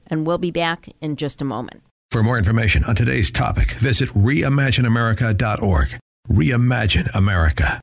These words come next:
Speaker 2: dot org. Now, back to Reimagine America on eight sixty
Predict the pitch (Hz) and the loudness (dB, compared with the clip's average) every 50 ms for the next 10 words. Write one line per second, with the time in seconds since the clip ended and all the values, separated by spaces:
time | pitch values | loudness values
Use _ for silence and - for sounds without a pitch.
0 | _ - - 143 - - - 147 135 104 85 71 - - - - - - - _ | _ -4 -2 -2 0 0 0 0 0 0 0 0 -2 -4 -10 -10 -12 -20 -20 _
1 | _ _ _ - - 113 87 - - - - - - - - 139 120 - - 127 | _ _ _ -4 -4 -2 -2 -4 -6 -10 -14 -16 -8 -4 -2 -2 -2 0 0 0
2 | 117 110 107 101 95 - - - 151 156 135 120 120 123 127 120 113 110 87 - | 2 2 2 0 0 0 0 2 2 2 2 2 2 2 0 0 0 0 0 0
3 | 175 - - - 95 98 104 92 82 82 80 - - - - - - - _ _ | 0 -2 0 0 0 2 2 2 2 2 2 2 0 -2 -2 -2 -6 -12 _ _
4 | - 110 110 - - 127 131 - - - - 120 - - - 147 147 156 - | -2 -2 -2 -2 -2 -2 -2 0 0 0 -2 -2 -2 -2 -2 0 -2 -2 -2